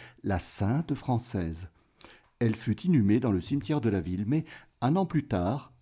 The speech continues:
Monseigneur Cecchini fit construire un couvent sur l'emplacement de la maison de Mélanie. Son corps fut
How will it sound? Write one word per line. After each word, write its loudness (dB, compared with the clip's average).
Monseigneur 2
Cecchini -4
fit -6
construire 0
un 4
couvent 0
sur -4
l'emplacement -2
de -4
la 0
maison -2
de 0
Mélanie. -2
Son 0
corps 0
fut -8